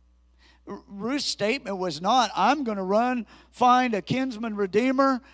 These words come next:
and he's gonna redeem us, and we're gonna be all right, and it's gonna go forward." That wasn't what, she just said,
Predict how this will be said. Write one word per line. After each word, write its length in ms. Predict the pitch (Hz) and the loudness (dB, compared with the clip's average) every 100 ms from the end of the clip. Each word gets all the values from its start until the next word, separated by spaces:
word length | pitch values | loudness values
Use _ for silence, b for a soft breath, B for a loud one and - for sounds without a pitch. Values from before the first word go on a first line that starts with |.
| B B | B B
and 160 | 170 165 | -4 0
he's 260 | 160 277 | 2 2
gonna 220 | 262 247 208 | 2 2 2
redeem 440 | 185 240 254 254 | -2 0 0 0
us, 280 | 262 254 - | 0 -2 -4
and 160 | 185 | -10
we're 100 | 196 | -8
gonna 220 | 262 254 196 | -6 -6 -6
be 160 | 208 | -4
all 140 | 190 190 | -4 -4
right, 440 | 240 269 262 269 | 0 2 2 2
and 160 | 185 - 202 196 | -4 -8 -16 -2
it's 220 | 220 262 | 2 2
gonna 220 | - 226 180 | 2 -4 0
go 120 | 180 | 0
forward." 300 | 196 254 226 | 0 -2 2
That 160 | 247 | 2
wasn't 240 | 277 302 277 | 6 4 4
what, 180 | 220 - | -6 -6
she 200 | 262 330 | -6 -6
just 240 | 294 170 | -6 -2
said, 260 | 240 226 | -2 -2